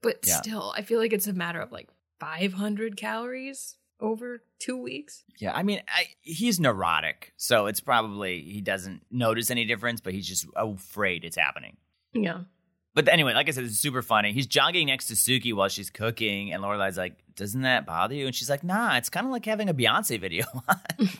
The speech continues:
Speaker 2: That was funny. Lorelai asks him, like, "Why didn't you just check the milk before you used it?"
Speaker 1: Yeah,
Speaker 2: He's
Speaker 1: they,
Speaker 2: like,
Speaker 1: like, switched the top colors or something.
Speaker 2: Yeah, there was an accident that the bottle caps were switched. And then he's just all like, "Oh, whoa, whoa, whoa, whoa.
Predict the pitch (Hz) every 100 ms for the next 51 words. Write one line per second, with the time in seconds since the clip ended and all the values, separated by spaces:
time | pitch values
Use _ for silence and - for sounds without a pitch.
0 | - 117 95 120 - 92 92 92 _ _
1 | - 160 220 180 117 113 156 - 131 107
2 | 101 104 143 156 147 135 110 - 117 123
3 | - 113 113 101 95 98 101 110 170 131
4 | - - 104 113 104 104 110 165 113 170
5 | 277 - 285 - - 233 262 302 - 302
6 | 214 - - 196 180 - - 196 170 -
7 | - - 180 - - 113 82 127 117 170
8 | 151 139 110 110 101 87 78 87 76 95
9 | 90 - - 110 107 - 98 - - 85
10 | - - - 82 80 - _ - - 92
11 | - 160 131 131 117 107 101 - - -
12 | - 190 196 196 190 190 180 180 175 175
13 | 170 160 151